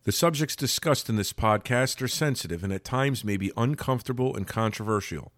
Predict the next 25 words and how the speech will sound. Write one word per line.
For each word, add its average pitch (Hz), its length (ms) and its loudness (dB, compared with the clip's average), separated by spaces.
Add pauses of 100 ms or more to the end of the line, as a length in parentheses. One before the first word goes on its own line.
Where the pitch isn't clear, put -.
(540)
The 110 140 4
intent 143 340 4
is 110 140 -4
not 131 200 6
to 139 80 -2
teach - 380 0
or 127 160 -2
educate. 98 560 -2 (320)
The 104 100 -2
intent 120 320 2
is 120 100 -6
to - 120 -4
provoke 104 460 0
independent 107 680 0
thought 120 320 -2
through 143 200 -2
faith 120 440 0 (320)
to - 100 -8
better 135 280 2
understand 127 580 2
our 135 100 8
differences 107 600 -2
and 101 100 0
embrace 107 420 2
them. 76 280 -6